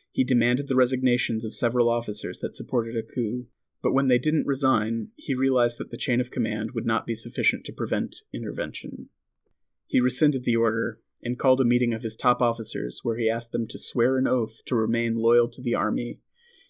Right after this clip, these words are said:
hinting that this loyalty might be required in the event of a coup. Still, the main plotters didn't yet trust Pinochet, whose reputation had always been one of scrupulous obedience. On September ninth,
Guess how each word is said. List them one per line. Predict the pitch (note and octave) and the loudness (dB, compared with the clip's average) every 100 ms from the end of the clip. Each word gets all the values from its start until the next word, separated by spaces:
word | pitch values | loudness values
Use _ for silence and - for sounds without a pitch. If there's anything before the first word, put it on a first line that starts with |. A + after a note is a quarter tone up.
| _ | _
hinting | B2+ B2+ A#2+ | -2 0 0
that | A#2+ A#2+ | 0 -2
this | A#2+ | -2
loyalty | B2 B2+ B2 B2 B2 | 0 2 2 2 0
might | A2+ A2+ | 0 0
be | A#2+ | -2
required | A#2 A2+ - C#3+ A#2 G2+ G#2+ - | -2 -4 0 2 4 2 -2 -6
in | B2 | -4
the | A2+ | -2
event | G#2+ G2+ A2 | -2 -4 -8
of | B2+ | -8
a | - | -8
coup. | - A#2 C3 - _ _ _ _ _ _ _ _ _ | -6 -6 -6 -12 _ _ _ _ _ _ _ _ _
Still, | - - A#2+ A2+ - _ _ _ _ _ _ _ - | -6 0 2 2 -4 _ _ _ _ _ _ _ -2
the | |
main | B2+ C3 D3+ | 2 4 4
plotters | C#3 E3+ D#3+ A#2+ A#2 A#2+ - - - | 4 6 8 6 4 2 0 0 0
didn't | C#3+ C#3+ B2 | 0 0 2
yet | B2+ B2+ | 0 0
trust | - C3 - | -2 -2 0
Pinochet, | - G#2 G#2 - A2+ - - _ - | -2 -4 -4 -6 -6 -6 -12 _ -10
whose | A#2+ B2+ | -6 0
reputation | A#2+ C3+ B2+ B2+ - A2+ | 0 0 -2 -2 -2 -6
had | B2 | -2
always | A#2 A2 - | 0 0 0
been | A#2 A#2 | -2 0
one | A2+ | -2
of | G#2 | -2
scrupulous | - - B2+ B2 A#2 A2 | -4 0 -2 0 -2 0
obedience. | A2+ A2+ A2+ G#2 F2+ G#2+ - - - _ _ _ _ _ _ _ _ _ _ _ | -2 0 -2 -2 -6 -8 -10 -12 -14 _ _ _ _ _ _ _ _ _ _ _
On | B2 B2 | -4 0
September | C3 - C#3 C#3 | -2 0 2 4
ninth, | C#3 C3 A2 G2+ | 4 2 0 -4